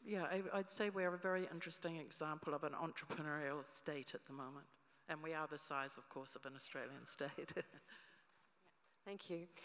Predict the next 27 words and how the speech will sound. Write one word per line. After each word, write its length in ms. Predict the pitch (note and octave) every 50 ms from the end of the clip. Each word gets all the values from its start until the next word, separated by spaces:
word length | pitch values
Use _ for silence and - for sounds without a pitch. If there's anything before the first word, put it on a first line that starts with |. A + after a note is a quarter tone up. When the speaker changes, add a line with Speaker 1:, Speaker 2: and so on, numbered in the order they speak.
| - - - -
Speaker 2:
Um, 180 | - C4+ C4 B3+ A3 - - - - - - - - - - -
so 300 | - - - D#4+ D#4 D#4+ D#4+ D4+ - - - - - - _ _ _ _ _ _ _ - - - - - _ _ _ _ _ _ -
we 120 | - A#3 A3
know 200 | G#3 G#3 G#3 G#3+
the 120 | G#3+ A3+
importance 360 | G#3+ G3+ F#3 G3 - - - -
of 100 | F3+ -
collaboration. 580 | - F#3 F3 E3 E3 D#3 D3+ D#3 - - D#3+ C#3+ - -
We 120 | D#3 D#3+ E3+
know 220 | E3+ E3+ F3 F3+
the 120 | F3+ F#3+
importance 600 | F3 E3 D#3+ - F3+ F3 - - F3 F3 E3+ - - -
of 300 | - E3+ D#3+ D#3+ D#3+ D#3 - -
bringing 320 | E3+ E3+ E3+ E3 E3 D#3+ - -
all 140 | D#3+ E3+
sectors 680 | E3 - - D#3+ D3+ - - D3+ C#3 - - - - - - - - - - -
together 500 | - - F3+ - - F3 E3 D#3+ D#3 C#3 - - - - - - - - - -
to, 200 | - E3+ D#3+ D#3 - - -
to 180 | - - F3
work, 400 | D#3 D3 E3 D#3+ D#3 - - - - - - - - - - - - -
um, 240 | D#3+ D3+ D3 D3 D3 D3 - - -
for 100 | - F3
housing 380 | D#3+ F3 E3+ F3 D#3 D#3+ D#3+
outcomes. 720 | D#3+ E3 F#3 - - - D#3 C#3+ C#3+ D3 E3 - - - - - - - - - - - - - - - - - - - - _ _
But 120 | - G3 -
the 60 | G#3+
strategies, 600 | - - A3+ A3 A#3+ B3+ A#3 A#3+ A3 - - -